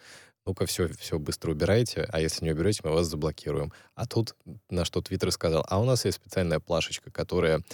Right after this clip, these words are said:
а, предупреждает пользователя о том, что сейчас ему покажут какой-то непотребный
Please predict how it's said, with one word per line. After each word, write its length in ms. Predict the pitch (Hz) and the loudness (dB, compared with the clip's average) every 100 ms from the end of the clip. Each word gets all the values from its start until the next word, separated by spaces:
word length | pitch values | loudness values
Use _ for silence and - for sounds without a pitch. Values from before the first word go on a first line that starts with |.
| - - - | -18 -16 -4
а, 480 | 82 78 78 76 73 71 | 0 0 0 0 -2 -2
предупреждает 800 | 113 113 110 101 87 90 82 76 | 0 2 4 2 4 6 6 2
пользователя 640 | - 101 98 90 85 82 82 | -2 0 2 2 0 2 2
о 160 | - 87 | 2 -2
том, 200 | 90 87 | -2 -2
что 160 | - | -4
сейчас 380 | - - 87 - | -4 0 -2 0
ему 120 | 80 | -4
покажут 460 | - - 80 80 - | -4 -2 0 0 -4
какой-то 320 | - - 85 | -10 -8 -4
непотребный 720 | 82 - 82 - 82 - 80 | -2 -2 -4 -2 -4 -4 -6